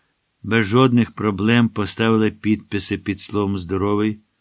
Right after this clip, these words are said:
але в окуліста у Валерії виникли проблеми. «І навіщо я зізнався, що читаю в окулярах?» — бідкався він. «Можливо, і підписав би,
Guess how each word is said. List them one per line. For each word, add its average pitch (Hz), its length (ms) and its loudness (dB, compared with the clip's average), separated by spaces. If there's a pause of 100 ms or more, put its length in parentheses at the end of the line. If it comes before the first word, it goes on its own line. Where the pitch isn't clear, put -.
(360)
але 98 300 -2
в 98 80 -2
окуліста 113 600 0
у 95 80 -2
Валерії 110 440 2
виникли 101 480 -2
проблеми. 82 600 -8 (540)
«І 131 140 6
навіщо 135 720 4
я 143 180 4
зізнався, 113 840 2 (340)
що - 320 -4
читаю 101 480 2
в 98 40 0
окулярах?» — 98 640 -2 (400)
бідкався 90 680 -8
він. 85 260 -6 (600)
«Можливо, 107 400 4
і 113 100 6
підписав 120 800 2
би, 82 220 -4